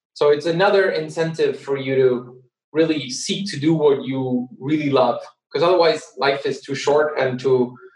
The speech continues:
and sometimes too difficult. Imagine, you know, I, I pity my friends who are in jobs that they don't enjoy, 'cause they're now at home, stuck there, still doing the same jobs, not even able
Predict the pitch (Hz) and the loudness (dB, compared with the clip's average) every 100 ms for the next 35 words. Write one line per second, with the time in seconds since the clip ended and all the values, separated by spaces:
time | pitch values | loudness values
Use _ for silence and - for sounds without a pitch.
0 | _ _ 135 131 165 208 196 190 165 190 | _ _ -6 0 2 2 0 0 2 2
1 | - 131 107 - 151 160 170 170 156 156 | 2 -2 -2 -4 2 2 2 0 2 2
2 | 143 143 147 147 147 151 151 180 185 156 | 4 4 2 2 2 0 -2 -2 -2 -2
3 | 139 156 156 156 139 139 139 135 147 151 | -2 0 -2 -2 -4 -2 -2 0 0 0
4 | - 135 139 139 135 127 131 156 143 - | -4 -2 0 0 -2 -4 0 2 2 -2
5 | - _ _ _ 131 127 147 160 156 135 | -8 _ _ _ -4 0 2 4 2 2
6 | 135 143 180 - 151 139 139 147 165 165 | 2 0 0 -4 -2 -2 2 4 2 0
7 | 151 143 151 135 131 139 139 139 160 - | -6 -4 -4 -4 -4 -4 0 2 2 0
8 | 147 147 143 139 139 | -2 0 -2 -2 -2